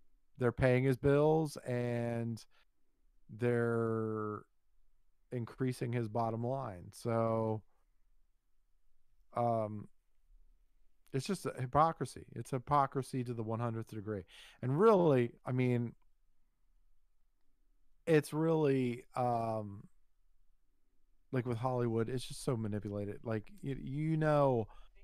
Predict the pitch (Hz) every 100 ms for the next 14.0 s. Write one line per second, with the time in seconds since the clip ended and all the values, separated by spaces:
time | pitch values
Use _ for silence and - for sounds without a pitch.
0 | - - - - - - - - - -
1 | - - - - 131 120 113 - 143 -
2 | 165 180 196 190 180 156 196 202 202 190
3 | 190 190 143 143 147 151 147 143 - -
4 | - - - - - - - 135 135 131
5 | 151 160 165 151 - 131 120 113 - -
6 | - 135 135 131 123 117 113 104 104 -
7 | - - - - - - - - - _
8 | _ - - - _ 117 120 131 - 131
9 | 123 123 110 - - 120 107 110 113 123
10 | 139 143 131 135 - - - - - -
11 | - 131 135 135 135 135 - 131 131 127
12 | 123 - - _ - 143 135 135 135 139
13 | 143 - - 131 123 117 113 107 104 104